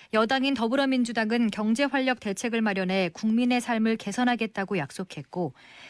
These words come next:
제일 야당인 자유한국당은 현 정권에 맞설 수 있도록 진정한 혁신과 통합을 이루겠다고 밝혔습니다. 바른미래당은 국가의 미래를 추구하고 국민의 안녕을 찾는 실용주의 개혁 정치를 앞장서서 펼치겠다고 밝혔습니다.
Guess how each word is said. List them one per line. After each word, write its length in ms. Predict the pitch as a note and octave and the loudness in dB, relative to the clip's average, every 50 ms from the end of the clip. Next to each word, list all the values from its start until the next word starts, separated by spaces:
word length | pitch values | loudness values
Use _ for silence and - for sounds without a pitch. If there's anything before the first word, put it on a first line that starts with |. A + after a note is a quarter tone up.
| - | -6
제일 280 | - - A#3+ B3+ C4+ C4+ | -2 0 2 4 4 4
야당인 420 | C4+ B3 A#3+ B3+ A#3+ A#3+ B3+ B3+ | 4 2 2 2 2 2 2 2
자유한국당은 1000 | A#3+ - - G#3+ B3 C4 C4 C#4 C4 B3 B3 A#3+ - - G#3 G#3 A3 A#3 A#3 G#3 | 0 0 0 0 0 2 0 0 0 0 -2 -4 -4 -4 -2 0 2 2 2 0
현 180 | G3 A3+ D4+ D4+ | 0 -2 -4 -2
정권에 440 | - D4+ C#4+ C#4 - C4 B3 B3+ B3 | 0 0 0 0 0 0 2 2 2
맞설 340 | F#3+ D#3+ D#3+ - - A3+ A3 | 2 0 0 -2 -2 -4 -4
수 160 | - - G3+ | -4 -6 -8
있도록 480 | D#3+ - - D#3 D3+ D3+ F3 F3+ - - - - - _ | -8 -6 -8 -8 -6 -6 -6 -6 -8 -14 -20 -20 -18 _
진정한 460 | - - A#3 A#3 A#3+ B3 A#3 A#3+ A#3+ | -2 0 2 2 4 4 2 2 0
혁신과 540 | - C#4+ - - - C#4 C4 B3+ A#3 A#3+ A#3 | 0 -4 -8 -6 -4 -2 -2 0 2 2 0
통합을 500 | A#3 - - D#4+ D#4+ D#4+ D4+ - C#4 B3 | 0 -2 -2 0 2 2 2 2 0 -2
이루겠다고 640 | F#3+ F3 E3 F#3 - E3+ D#3 _ - C#3 C3+ - E3+ | -2 -2 -4 -4 -6 -8 -8 _ -10 -10 -10 -10 -10
밝혔습니다. 800 | - E3+ D#3+ - D#3+ - - - D#3 D3 D3 D3 D3+ C#3+ C3+ C#3 - - - - - - - - - - - - | -10 -10 -10 -10 -10 -10 -10 -10 -8 -8 -6 -4 -4 -4 -4 -6 -12 -20 -20 -20 -20 -20 -20 -20 -20 -20 -6 0
바른미래당은 840 | - A#3+ B3 C#4 C#4+ C#4 C#4 C4+ C4 C4 B3+ B3 C4 C4+ B3+ G#3 | 0 2 2 4 2 2 2 2 2 2 2 2 2 2 2 0
국가의 440 | F#3+ - A#3+ - - C#4+ C#4 C#4 C#4 | 0 -2 -6 -2 0 2 2 2 2
미래를 380 | B3 A#3+ A#3 B3 A#3+ B3 B3+ B3 | 2 0 0 0 0 0 -2 -2
추구하고 680 | - - D#4 D4 D4 C#4 B3+ A3+ F#3+ - D#3+ D3 C#3 | -4 -8 -8 -4 0 0 0 0 -2 -4 -6 -8 -8
국민의 440 | - - G#3+ G#3+ G#3+ A3+ A3+ A3+ A3+ | -8 -6 -4 0 0 2 2 2 2
안녕을 400 | F#3 E3+ F#3 G#3+ A#3 A#3 A#3 A#3 | 2 0 0 0 2 2 0 0
찾는 420 | - - A#3 G#3+ G#3 A3 A3+ A3+ G3+ | -2 -2 -4 -2 -2 0 0 0 0
실용주의 560 | G3 - D4+ D#4 D#4 C#4+ C#4 - C4 B3+ B3 | 0 -2 -2 -2 0 0 -2 -2 -2 -2 -2
개혁 360 | A#3 - G3+ G3 A#3+ A#3 - | -2 -2 -2 -2 -2 -2 -2
정치를 520 | - B3 A3+ A3+ - - G#3+ A3 A#3 A3+ - | -2 0 0 0 0 0 0 2 2 2 0
앞장서서 680 | - F3+ - - - B3+ B3 B3 B3 A#3+ A#3 - A#3 | -2 -4 -6 -4 -2 0 0 0 0 -2 -2 -4 -6
펼치겠다고 840 | G#3+ - G#3+ A3 G3 - - F#3+ F#3+ E3+ - - C#3 C3+ - - F3 | -6 -4 -6 -6 -6 -8 -8 -8 -10 -10 -8 -10 -12 -10 -8 -10 -10
밝혔습니다. 840 | E3+ - D#3+ D#3+ - F3 D#3 - - - C#3+ C3+ C3+ C3 - - | -10 -10 -12 -12 -10 -12 -12 -10 -10 -12 -12 -12 -8 -8 -8 -10